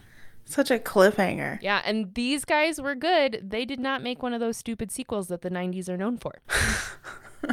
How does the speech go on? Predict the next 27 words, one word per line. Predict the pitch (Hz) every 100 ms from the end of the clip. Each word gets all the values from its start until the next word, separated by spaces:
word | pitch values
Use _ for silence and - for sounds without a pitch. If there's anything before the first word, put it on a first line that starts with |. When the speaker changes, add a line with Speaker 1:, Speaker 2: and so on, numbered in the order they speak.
| - - - - 294 -
Speaker 1:
Also, | 294 302 233 208
I | -
just | 254 277
have | 269
a | 202
quick | - 202
question. | 202 185 185 - -
Speaker 2:
Yes. | 185 -
Speaker 1:
So, | - 214 202 196 - - - - - -
I | 220 220
know | 226 233 233
that | 233 214
all | 202
the | 202 202
bodies | 185 185 196
were | 185 190
charred, | 190 185 175 175 196 208 - - - -
but, | - 165
like, | 180 185 185 - - - - - - - - - -
um, | 196 185 180 180 185 - -
this | 185 185
might | 190
be | 190
a | 190
little | 190 190
morbid. | 185 185 190 196 226 240 240
Speaker 2:
<laughs> | 240